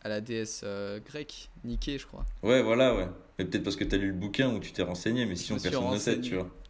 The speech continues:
Speaker 1: Oui, c'est ça.
Speaker 2: Ouais, voilà.
Speaker 1: Mais sinon, ouais, le bouquin, faudrait que je le lise aussi.
Speaker 2: Ah, il est trop bien.
Speaker 1: Faudrait que je le lise. On me l'a bien conseillé. Il y a un mec de ma
Speaker 2: Trop,
Speaker 1: promo qui
Speaker 2: trop
Speaker 1: m'a
Speaker 2: bien.
Speaker 1: conseillé, qui est en train de le lire.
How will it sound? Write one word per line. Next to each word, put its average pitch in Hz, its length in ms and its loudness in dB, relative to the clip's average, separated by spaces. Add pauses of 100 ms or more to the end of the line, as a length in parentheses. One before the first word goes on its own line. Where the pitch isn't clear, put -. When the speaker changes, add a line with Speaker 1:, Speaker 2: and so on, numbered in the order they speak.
(160)
Speaker 1:
Oui, 196 160 4
c'est 131 160 -2
ça. 127 120 0
Speaker 2:
Ouais, 113 100 8
voilà. 107 320 4 (840)
Speaker 1:
Mais 123 80 -6
sinon, 143 280 -4
ouais, 175 140 2
le 175 100 -2
bouquin, 165 260 -6
faudrait 147 240 -2
que 127 60 -8
je 127 60 -4
le 120 40 -2
lise 117 160 -4
aussi. 117 260 -8 (1600)
Speaker 2:
Ah, 98 80 2
il 85 100 2
est 71 40 -2
trop 101 180 0
bien. 92 200 2 (260)
Speaker 1:
Faudrait 131 300 -2
que 120 80 -8
je 123 60 -4
le 117 60 -2
lise. 117 140 -4
On 117 60 -6
me 120 80 -2
l'a 120 80 0
bien 139 160 -2
conseillé. 139 340 -4
Il 160 80 -2
y - 20 -2
a 131 40 0
un - 20 -2
mec 151 140 0
de 151 60 -6
ma 131 80 -4
Speaker 2:
Trop, - 160 -8
Speaker 1:
promo 165 60 0
qui 160 60 -4
Speaker 2:
trop 185 120 0
Speaker 1:
m'a 185 40 2
Speaker 2:
bien. 98 80 2
Speaker 1:
conseillé, 127 300 -4
qui 123 80 -8
est - 100 -12
en 117 60 -10
train 117 160 -10
de 117 60 -8
le 113 40 -8
lire. 139 240 -6